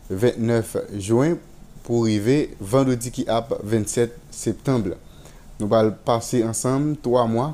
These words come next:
kote ke nou pral etidye ansanm le liv de Mak. Se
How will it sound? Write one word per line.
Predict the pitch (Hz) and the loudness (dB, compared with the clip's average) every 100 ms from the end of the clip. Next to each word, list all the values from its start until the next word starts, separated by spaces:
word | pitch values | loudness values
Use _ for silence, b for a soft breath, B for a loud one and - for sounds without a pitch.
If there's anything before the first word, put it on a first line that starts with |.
| - | -4
kote | 117 110 | -2 0
ke | 107 | 0
nou | 104 | 0
pral | 107 101 101 | -2 -2 -2
etidye | 123 - 110 113 | -4 -4 0 0
ansanm | 104 - 123 123 120 - | 0 0 0 0 -4 -4
le | 104 104 | 0 0
liv | 101 135 196 165 160 165 B B B B | 2 2 2 0 0 -2 B B B B
de | 98 104 | -4 -2
Mak. | 95 120 110 - - | 0 0 -2 -6 -16
Se | - - | -14 -6